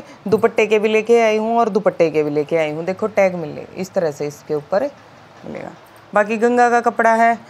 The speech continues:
ज़्यादा कुछ बोलने की ज़रूरत है ही नहीं इसके अंदर। सब बहनों को पता है जो यूज़ करती हैं उनको कि क्या कपड़ा है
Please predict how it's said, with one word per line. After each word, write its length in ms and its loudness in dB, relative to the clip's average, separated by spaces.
ज़्यादा 240 4
कुछ 180 -4
बोलने 340 0
की 80 -4
ज़रूरत 360 -4
है 120 2
ही 100 -2
नहीं 160 -6
इसके 240 -6
अंदर। 220 0
सब 180 -2
बहनों 260 0
को 120 -2
पता 220 -2
है 120 2
जो 120 -4
यूज़ 300 -6
करती 300 -4
हैं 80 -2
उनको 340 -2
कि 80 -10
क्या 220 2
कपड़ा 280 -2
है 260 -6